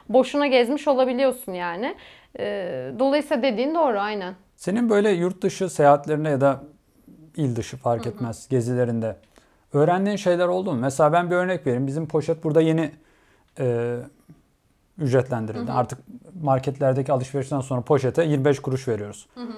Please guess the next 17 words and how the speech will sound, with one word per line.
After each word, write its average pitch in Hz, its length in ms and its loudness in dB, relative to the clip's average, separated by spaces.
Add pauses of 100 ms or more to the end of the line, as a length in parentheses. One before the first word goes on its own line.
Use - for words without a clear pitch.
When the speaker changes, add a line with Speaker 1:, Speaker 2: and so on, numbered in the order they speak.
(120)
Speaker 2:
Halbuki 180 500 4
geçen 190 280 2
yıl 165 200 0
Kiev'e 180 300 4
gittiğimde 147 540 0
oradaki 180 300 4
Speaker 1:
Hı - 40 -12
hı. - 40 0
Speaker 2:
markette 156 560 4
bir 196 180 2
poşet 165 560 -6
bir 196 240 2 (260)
grivna 165 360 6
mı 190 100 0
neydi? 151 240 2
Speaker 1:
Hı - 40 -8
hı. 107 140 -12